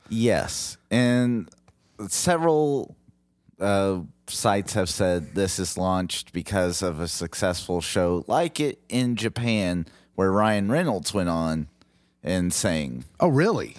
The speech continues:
Speaker 1: I wanna say he was in a unicorn outfit.
Speaker 2: Why wouldn't, why didn't this one, why didn't we get Ryan Reynolds, the American version?
Speaker 1: 'Cause
Speaker 2: That
Speaker 1: he's
Speaker 2: would've made it a lot more
Speaker 1: too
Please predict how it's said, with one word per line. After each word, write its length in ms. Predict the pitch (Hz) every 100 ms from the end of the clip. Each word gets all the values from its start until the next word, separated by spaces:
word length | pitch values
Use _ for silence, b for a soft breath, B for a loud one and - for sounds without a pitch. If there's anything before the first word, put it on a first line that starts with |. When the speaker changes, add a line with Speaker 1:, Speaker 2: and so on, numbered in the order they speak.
| -
Speaker 1:
I 260 | 90 110 -
wanna 240 | 113 160
say 180 | - 85
he 60 | 78
was 140 | 71
in 140 | 92
a 40 | 76
unicorn 640 | 64 82 78 - 65 64
outfit. 540 | 62 50 - 52 53 - _ _
Speaker 2:
Why 180 | - 131
wouldn't, 280 | 143 151 117
why 160 | 120 131
didn't 220 | 131 117
this 240 | 117 -
one, 140 | 117 90
why 100 | 117
didn't 200 | 117 107
we 120 | 135
get 200 | 110 90 _ -
Ryan 280 | 90 85 80
Reynolds, 440 | 87 80 67 -
the 140 | -
American 420 | 87 107 135 - -
version? 400 | 78 82 - - b b b
Speaker 1:
'Cause 260 | 104 82
Speaker 2:
That 140 | 82 120
Speaker 1:
he's 40 |
Speaker 2:
would've 160 | 143 120
made 140 | 117
it 80 | 104
a 60 |
lot 300 | 104 98 110 202
more 80 | 185
Speaker 1:
too 600 | 170 185 185 196 202